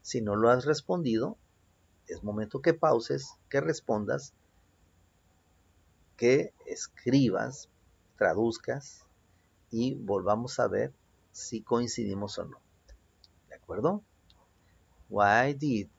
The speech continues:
these rides call your attention? ¿Por qué estos paseos llamaron tu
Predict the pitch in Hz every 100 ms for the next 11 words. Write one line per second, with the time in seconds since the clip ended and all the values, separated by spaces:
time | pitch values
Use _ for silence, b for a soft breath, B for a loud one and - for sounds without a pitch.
0 | - 104 104 - 170 143 120 - - -
1 | 101 104 110 120 - 117 87 - _ _
2 | 92 - 110 95 98 - 127 - - -
3 | 139 135 117 139 - 82 85 107 117 -
4 | 113